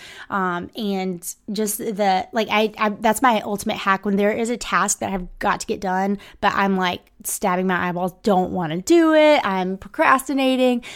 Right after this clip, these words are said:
uh, you know, pickup is coming soon, I turn that app on and it will, it powers me through so many times. So get that, love it. And then, um, two other little hacks that I do. I have,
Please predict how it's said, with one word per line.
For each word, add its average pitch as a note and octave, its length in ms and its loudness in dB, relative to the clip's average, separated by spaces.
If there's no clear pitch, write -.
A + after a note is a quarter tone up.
uh, F#3+ 260 -2
you G#3 140 -4
know, F#3+ 240 -2
pickup D4 360 4
is C#4+ 100 -4
coming C4 300 -2
soon, B3 380 -4
I A3 260 8
turn A3+ 220 -2
that G3 200 2
app F#3+ 180 -2
on F3 220 0
and G3+ 140 -6
it G#3 380 -2
will, F#3 440 -2
it A3 180 0
powers F3+ 400 0
me F#3+ 100 -2
through - 200 -8
so G#3 160 -2
many F#3 200 -2
times. - 240 -6
So F#3+ 200 -2
get C4 360 -4
that, G#3 260 6
love G#3 200 2
it. G3 160 0
And A#3+ 180 6
then, A#3+ 200 2
um, G3 220 0
two - 260 2
other B3+ 240 4
little A3 200 0
hacks G#3 380 0
that G#3+ 120 -4
I G3 100 2
do. G3+ 400 2
I A3 140 2
have, A#3 460 6